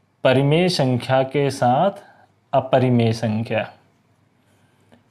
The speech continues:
प्लस हो, माइनस हो, मल्टीप्लाई हो या डिवाइड में हो, हमेशा वो अपरिमेय संख्या होती है। हमेशा क्या होती है? अपरिमेय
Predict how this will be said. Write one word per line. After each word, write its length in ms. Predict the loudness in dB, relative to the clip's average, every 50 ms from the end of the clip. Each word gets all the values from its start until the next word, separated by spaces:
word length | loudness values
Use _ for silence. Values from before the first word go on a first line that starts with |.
| _ _ 0
प्लस 340 | 2 2 2 2 0 -2
हो, 340 | 0 0 2 2 2 2 0 2
माइनस 540 | 2 2 2 2 2 2 0 0 0 0 0
हो, 160 | 0 0 0 0
मल्टीप्लाई 680 | 0 0 -2 -2 -2 -4 -4 -2 0 0 0 0 0
हो 180 | 0 0 0 0
या 200 | 0 0 0 0 0 -4 -8 -18 _ _ _ _ _ _ _ _ _ _ _ _ _ _ _ _ _ -2
डिवाइड 460 | 0 2 2 4 4 4 4 2 0
में 140 | -2 -4 -4
हो, 200 | -6 -10 -10 -12 -16 -20 _ _ _ _ _ _ _ _ _ _ _ _ _ _ _ -6
हमेशा 500 | -2 0 0 0 0 0 0 2 2 2
वो 360 | 2 2 2 2 0 -2 -4 -10 -20 _ _ _ _ _ _ _ _ _ _ _ _ _ _ _ _ _ _ _ _ _ _ _ _ _ _ _ _ _ _ _
अपरिमेय 520 | 0 0 2 2 2 2 2 2 0 0 -2
संख्या 400 | -2 -2 -2 -2 -2 -2 -2 -2 -2
होती 380 | -2 -2 -6 -6 -6 -6 -6 -6
है। 120 | -6 -6
हमेशा 320 | -4 -4 -4 -4 -4 -4 -4
क्या 180 | -2 0 -2 0
होती 320 | -2 -4 -6 -6 -4 -2 -2
है? 160 | -2 -2 -4 -6 -10 -16 _ _ _ _ _ _ _ _ _ _ _ _ _ _ _ _ _ _ _ _ _ _ _ _ -6
अपरिमेय 680 | -6 -4 -2 0 0 2 2 2 0 0 0 0 -2 -4